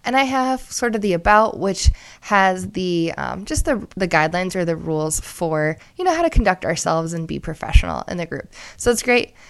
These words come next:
Um, you'll be able to post, um, on the wall of the group, ask questions, and I'll have different modules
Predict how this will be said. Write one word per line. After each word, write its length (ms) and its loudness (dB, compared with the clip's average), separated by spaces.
Um, 340 2
you'll 100 0
be 120 0
able 180 -2
to 160 8
post, 720 -2
um, 220 -2
on 140 -4
the 100 -2
wall 240 2
of 140 -2
the 80 -4
group, 240 -2
ask 200 0
questions, 380 -4
and 120 -4
I'll 120 -2
have 320 -4
different 280 -12
modules 360 -2